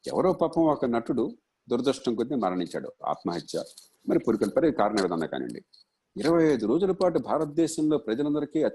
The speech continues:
తప్ప ఇంకోటి లేదు అసలు. ఇవి జాతీయ స్థాయిలో ని-, పొద్దునుంచి రాత్రి దాకా చర్చల. ఆ మధ్య ఎవరో కొంతమంది నటులు ఏదో వాళ్ళకి డబ్బు ఉంది,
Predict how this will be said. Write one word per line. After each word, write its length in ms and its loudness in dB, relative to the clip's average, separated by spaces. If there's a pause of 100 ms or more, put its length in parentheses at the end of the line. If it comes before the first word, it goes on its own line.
తప్ప 180 -6
ఇంకోటి 320 -2
లేదు 160 -4
అసలు. 260 -8 (440)
ఇవి 80 2
జాతీయ 480 2
స్థాయిలో 440 0
ని-, 180 -2
పొద్దునుంచి 460 -2
రాత్రి 280 -2
దాకా 180 -4 (120)
చర్చల. 320 -6 (560)
ఆ 80 2
మధ్య 280 2
ఎవరో 160 6
కొంతమంది 760 0 (520)
నటులు 480 0 (480)
ఏదో 140 -2
వాళ్ళకి 200 2
డబ్బు 280 0
ఉంది, 480 -4